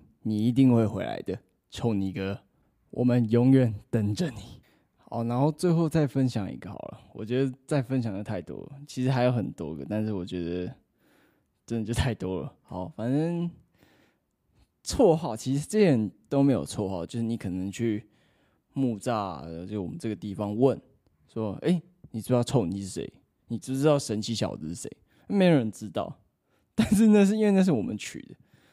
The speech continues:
但是你去形容这个印象，他们就说：“哦，对，对，对，就是有这个人。”可能他是，可能他有 N 个绰号，你知道吗？他可能在另外一个，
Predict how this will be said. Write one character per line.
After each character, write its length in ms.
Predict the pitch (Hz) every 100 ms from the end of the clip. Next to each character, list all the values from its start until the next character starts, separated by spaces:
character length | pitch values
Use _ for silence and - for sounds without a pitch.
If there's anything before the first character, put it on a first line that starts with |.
| _ _
但 180 | - 196
是 340 | 220 202 214 156 - - _ _
你 160 | - 160
去 140 | 226 202
形 380 | - - - 139
容 160 | 151 143
这 60 |
个 100 | -
印 260 | - 139 113
象， 240 | 104 - -
他 100 | 151
们 80 | 202
就 60 |
说 120 | 208 208
：“哦， 320 | 233 233 196 175 147
对， 180 | 240 190
对， 200 | 196 185
对， 180 | 160
就 160 | 147 175
是 180 | 170 160
有 180 | 117 107
这 120 | -
个 140 | 131
人。” 160 | 120 - - _ _ _ _ _ _ -
可 100 | 156
能 180 | 165 202
他 220 | 233 240
是， 140 | 226
可 220 | 196 -
能 280 | 147 151 175
他 220 | 175 170
有 200 | 202 170 -
N 180 | 175 180
个 100 | 165
绰 220 | 131 -
号， 180 | 131 127
你 100 | 113
知 80 | -
道 120 | 90
吗？ 260 | 85 76 135 _ _ - _ _ _ _
他 180 | - 214
可 140 | 202
能 180 | 131 123
在 160 | 151 165
另 200 | 165 156
外 180 | 151 143
一 80 |
个， 380 | 123 127 120 120